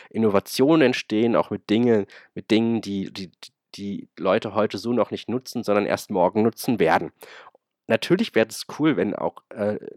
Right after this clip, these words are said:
Nachrichtenhäuser das heute schon so umsetzen würden, aber ich glaube, das ist einfach eine ganz andere Baustelle. Ähm, deswegen, ähm, und v-, vielleicht ist einfach der Begriff, wenn im Journalismus über Innovation gesprochen wird,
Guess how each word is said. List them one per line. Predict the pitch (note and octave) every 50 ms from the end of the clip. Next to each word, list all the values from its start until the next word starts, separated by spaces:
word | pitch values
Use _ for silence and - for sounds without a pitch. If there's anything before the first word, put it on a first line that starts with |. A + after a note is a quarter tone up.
| _ _ _ _ -
Nachrichtenhäuser | _ G2 G#2 B2 - C3+ - - G#2 G#2+ G#2+ G2+ G#2 G2 G2 F#2+
das | F2+ G2 F#2 - - _
heute | - - G2+ G#2 G2 -
schon | F#2+ - - F#2 F#2+ F#2+
so | F#2 F#2+
umsetzen | - - B2 - - A#2 - - - F#2 -
würden, | A#2 E3+ G3+ F3
aber | - A2 A#2
ich | A2+ -
glaube, | - A#2 C3+ B2
das | A#2+ -
ist | - -
einfach | - G#2 G#2+ G#2
eine | A2 G2+
ganz | G2+ G2 -
andere | - G#2 F#2+ F#2 F2+
Baustelle. | _ - - G2+ G#2+ - - - F2 E2 E2 E2 _ - - - - - - - - _
Ähm, | G2 G2 G2+ G#2+ G2+ G2 F#2+ F2+ _ - _ _ _ _ _ _ _ _ _ _ _ _ - _ _ _ _ -
deswegen, | G2+ - - A2 G#2+ G2+ G#2 G#2 G#2 G2+ G2+ G2 G2 F#2+ -
ähm, | - F#2 G2 F#2+ F#2+ F#2+ F#2+ D#2 B1+ C2+ -
und | - - -
v-, | - - G#2+ G2+
vielleicht | - - G2+ A2 -
ist | G#2+ G#2+
einfach | - - G#2 - - F2+
der | - - F2+
Begriff, | F2 - F2+ _ - C#3 E3 - -
wenn | - G2+
im | F#2+ D2 G2
Journalismus | F#2+ F2 F#2+ F2+ F#2+ C3+ - - - G#2+ - -
über | - G2+ G2+ -
Innovation | - G2 F#2+ F2+ E2+ F#2+ F2 - - - C#3+ F#3 E3
gesprochen | A2+ - - - - - - - G2 F#2
wird, | F#2 G2 A#2 C3 -